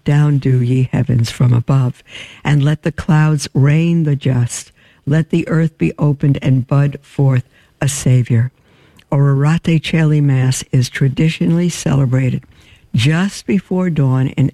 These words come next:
Advent as a devotion to the Blessed Virgin Mary. We're gonna be there at five thirty tomorrow. It begins at six. Totally candles, no electric lights. The Mass is only lit by candles representing Mary's role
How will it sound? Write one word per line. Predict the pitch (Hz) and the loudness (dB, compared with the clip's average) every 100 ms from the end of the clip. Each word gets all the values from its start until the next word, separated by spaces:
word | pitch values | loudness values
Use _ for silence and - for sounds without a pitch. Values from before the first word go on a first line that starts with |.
| - | 0
Advent | 143 131 123 - - - _ - _ - | 0 0 -2 -2 -8 -20 _ -20 _ -2
as | 135 143 | 0 0
a | |
devotion | 135 131 143 139 - 135 | 0 0 0 0 -2 -4
to | - | -2
the | 131 | -4
Blessed | - 127 123 - | -2 0 0 -2
Virgin | - - 233 - - | -4 -2 -2 -2 -2
Mary. | 127 127 120 147 - - - - | 2 2 0 -6 -14 -20 -20 -6
We're | 143 143 | 0 2
gonna | 151 139 | 2 0
be | 131 | 0
there | 135 127 | -2 -2
at | 139 | -4
five | - 131 139 | -4 -2 -2
thirty | - 143 120 117 - | -2 -2 0 -2 -4
tomorrow. | 127 117 113 107 139 | -2 -2 -2 -2 -2
It | 123 | -2
begins | 127 135 135 120 - - - _ | -2 0 0 0 -6 -14 -20 _
at | 131 - | -4 -4
six. | - 131 - - - _ - | -4 -4 -4 -12 -16 _ -6
Totally | - 156 160 170 | 0 0 0 -2
candles, | 160 - 123 185 127 - _ _ - | -2 -2 -2 -2 -6 -12 _ _ -4
no | 131 131 143 | 0 2 2
electric | 143 131 - 127 | 0 -4 -6 -8
lights. | 123 123 - - - _ _ _ _ _ - | -8 -8 -12 -16 -18 _ _ _ _ _ -2
The | 135 | 2
Mass | 139 139 160 - | 2 2 0 -2
is | 135 135 - | -4 -2 -2
only | 156 190 170 | 0 2 0
lit | 131 117 | -2 -2
by | 131 | -2
candles | 123 147 139 131 127 | -2 0 0 0 -2
representing | 127 143 - 151 135 143 127 131 127 | 0 -2 -2 -2 0 0 0 0 2
Mary's | 147 175 185 190 165 | 0 0 0 -2 -2
role | 147 143 131 139 - | 0 0 0 -2 -6